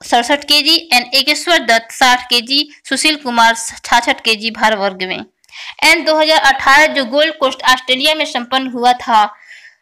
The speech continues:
राष्ट्रमंडल खेल, उसमें कौन कौन कुश्ती खिलाड़ी थे? तो सुशील कुमार जी जीते थे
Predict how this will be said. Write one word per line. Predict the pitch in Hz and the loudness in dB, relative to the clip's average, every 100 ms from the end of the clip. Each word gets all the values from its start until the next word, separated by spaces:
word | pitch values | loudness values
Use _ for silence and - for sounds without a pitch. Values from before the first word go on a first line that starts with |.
| _ _ _ - | _ _ _ -2
राष्ट्रमंडल | 285 311 349 339 285 262 | 2 2 2 0 0 -2
खेल, | - 277 277 285 - _ _ _ | 0 0 0 -2 -14 _ _ _
उसमें | 285 294 359 381 | -8 0 2 2
कौन | 370 277 277 | 2 -2 0
कौन | 277 285 | 0 -2
कुश्ती | 277 277 277 | -2 -6 -4
खिलाड़ी | 277 294 254 277 294 | -4 2 2 2 0
थे? | 294 330 349 | 0 0 0
तो | - - 269 | -4 -8 -8
सुशील | 262 269 277 | -6 -4 -4
कुमार | 285 277 269 | -2 2 2
जी | 269 | 0
जीते | 233 247 285 | -4 -4 -4
थे | 285 330 | -2 -2